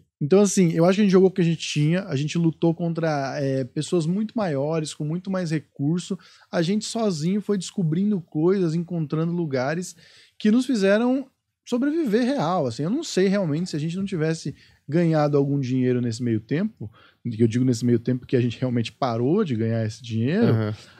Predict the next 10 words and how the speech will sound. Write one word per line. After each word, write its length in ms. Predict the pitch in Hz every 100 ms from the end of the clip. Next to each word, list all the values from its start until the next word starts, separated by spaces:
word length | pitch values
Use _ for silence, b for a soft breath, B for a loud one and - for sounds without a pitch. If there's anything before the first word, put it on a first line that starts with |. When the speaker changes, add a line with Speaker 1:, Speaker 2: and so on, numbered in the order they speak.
| _
Speaker 1:
a 120 | 175
gente 240 | 175 214 -
teria 260 | 247 233
chegado 320 | 247 254 233
até 220 | 233 233 294
aqui, 240 | - 220
a 20 |
gente 160 | 180 175
teria 280 | 190 185 208
força, 580 | - 165 175 233 -